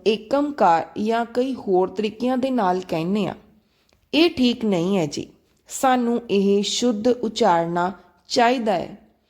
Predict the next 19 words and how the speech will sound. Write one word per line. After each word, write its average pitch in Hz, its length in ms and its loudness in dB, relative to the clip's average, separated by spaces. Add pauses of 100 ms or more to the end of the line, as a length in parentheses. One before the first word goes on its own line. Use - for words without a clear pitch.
(560)
ਇੱਕ 254 360 0 (260)
ਓਅੰਕਾਰ। 202 1000 2 (1400)
ਮੂਲ 247 360 4
ਮੰਤਰ 180 460 0
ਦਾ 165 320 -2 (240)
ਸ਼ੁੱਧ 240 380 0
ਉਚਾਰਨ 190 800 0
ਬੜੀ 202 380 0
ਸਹਿਜ 208 600 -2
ਨਾਲ 180 280 2
ਕਰਨਾ 165 420 -2
ਚਾਹੀਦਾ 175 420 -2
ਹੈ। - 120 -10 (540)
ਹਲੀਮੀ 294 540 4
ਨਾਲ 202 260 2
ਬਾਣੀ 175 440 -2
ਪੜ੍ਹਨੀ 240 460 -2
ਚਾਹੀਦੀ 190 500 -2
ਹੈ, - 100 -6